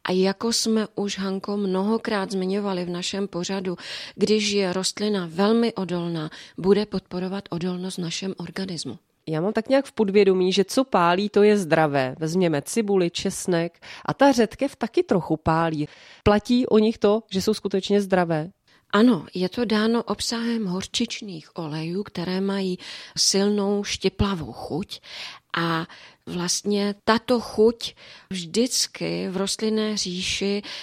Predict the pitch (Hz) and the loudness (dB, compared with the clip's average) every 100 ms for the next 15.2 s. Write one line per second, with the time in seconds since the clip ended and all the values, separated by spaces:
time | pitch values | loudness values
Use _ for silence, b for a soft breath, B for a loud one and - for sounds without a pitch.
0 | B 190 185 196 226 233 208 202 196 190 | B 0 0 0 -2 -2 -2 0 0 0
1 | 180 180 170 175 180 B B B 185 170 | -2 -4 -4 -4 -6 B B B -4 -2
2 | 190 185 170 185 208 220 196 190 202 202 | 0 -2 -4 -6 -2 0 0 0 0 -4
3 | 170 196 226 226 196 196 190 190 185 180 | -6 -4 -2 -2 -4 -4 0 2 2 -2
4 | B B B B - 214 220 220 - 214 | B B B B 0 2 4 2 0 0
5 | 202 185 196 - 214 214 196 196 185 185 | 0 -2 -4 -6 -6 -4 -2 -2 -2 -2
6 | 185 185 190 196 202 B B B - - | -2 0 0 -2 -4 B B B -4 -4
7 | 190 185 202 208 208 - 180 185 202 - | -2 -4 -2 -2 -4 -6 -6 -6 -8 -10
8 | 202 - 202 214 233 226 196 196 196 190 | -10 -2 0 0 -2 -6 -4 -2 -2 -6
9 | 190 196 - - 190 190 - - 196 202 | -6 -6 -8 -6 -4 -4 -4 -6 -4 -4
10 | - 208 196 185 202 - 190 - 185 190 | -4 -6 -4 -4 -8 -8 -8 -6 -6 -4
11 | 185 190 180 185 196 - 180 180 190 - | -4 -4 -2 -2 -2 -4 -8 -8 -8 -8
12 | 190 147 B B B - 208 220 - 208 | -8 -8 B B B -2 0 0 0 0
13 | 196 190 - B B 196 185 185 180 185 | -2 -4 -8 B B 0 2 2 -2 -6
14 | b - 175 160 165 - 196 208 185 160 | b -10 -6 -2 -4 -4 -6 -2 -2 -4
15 | - | -6